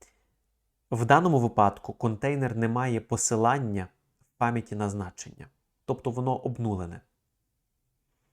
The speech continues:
Але можете думати на початку просто як про контейнер і відсутність будь-якого значення. Тут, тут уважно, що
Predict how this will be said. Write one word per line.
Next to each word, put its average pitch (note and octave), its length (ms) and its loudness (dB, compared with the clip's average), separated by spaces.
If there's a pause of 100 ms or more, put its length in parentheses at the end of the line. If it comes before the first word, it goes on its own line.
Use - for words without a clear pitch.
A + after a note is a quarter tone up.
(540)
Але C#3+ 200 4
можете F3+ 280 2
думати B2 600 2 (280)
на A2+ 100 -2
початку A#2+ 720 -2
просто - 360 -6
як G2+ 120 -8
про A2 140 -6
контейнер C#3+ 560 -4
і C#3+ 100 -2
відсутність B2 580 -4
будь-якого A#2 360 0
значення. G2+ 460 -6 (500)
Тут, C#3 160 -4
тут C3 220 2
уважно, A2+ 440 6
що G#2 480 0